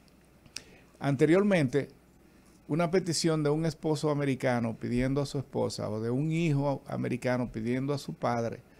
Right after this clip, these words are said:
o de un ciudadano americano pidiendo un hijo menor duraban de diez a doce meses máximo desde que se somete la petición hasta que usted iba al consulado y le daban su residencia.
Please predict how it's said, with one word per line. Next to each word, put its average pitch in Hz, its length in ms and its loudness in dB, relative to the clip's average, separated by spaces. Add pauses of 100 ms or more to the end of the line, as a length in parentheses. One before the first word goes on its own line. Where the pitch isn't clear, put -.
(300)
o 117 240 0
de 123 80 0
un 147 320 -2
ciudadano 139 520 0
americano 139 520 0
pidiendo 120 320 -2
un 143 100 -2
hijo 147 200 -2
menor 143 400 -2 (520)
duraban 147 600 4 (260)
de 135 220 0
diez 156 420 2
a 147 80 -2
doce 147 300 0
meses 143 480 -4 (100)
máximo 117 720 -2 (420)
desde 120 360 0
que 123 160 -4
se 127 120 -4
somete 143 440 0
la 165 160 2
petición 139 580 -4 (540)
hasta 123 280 0
que 110 60 -4
usted 139 200 -2
iba 143 140 4
al 139 100 2
consulado 135 680 0
y 123 120 -4
le 117 100 2
daban 120 300 0
su 131 120 -4
residencia. 110 680 -4